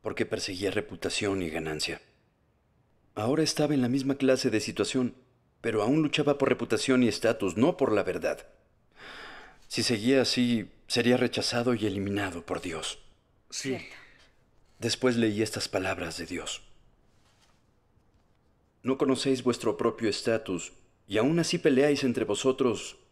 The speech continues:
Speaker 1: en el estiércol. ¿Qué podéis conseguir de esa lucha? Si de verdad tuvierais un corazón de reverencia hacia mí, ¿cómo podríais pelear unos con otros a mis espaldas? Sin importar lo alto de tu estatus,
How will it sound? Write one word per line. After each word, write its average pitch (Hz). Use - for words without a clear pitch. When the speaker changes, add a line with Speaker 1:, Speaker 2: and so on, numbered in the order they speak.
Speaker 1:
en 107
el 101
estiércol. -
¿Qué 151
podéis 170
conseguir 147
de 127
esa 123
lucha? 135
Si -
de 131
verdad 127
tuvierais 127
un 123
corazón 117
de 117
reverencia 107
hacia 104
mí, 123
¿cómo 190
podríais 165
pelear 117
unos 156
con 117
otros 120
a 101
mis 95
espaldas? 85
Sin 123
importar 120
lo 131
alto 123
de 104
tu 104
estatus, 104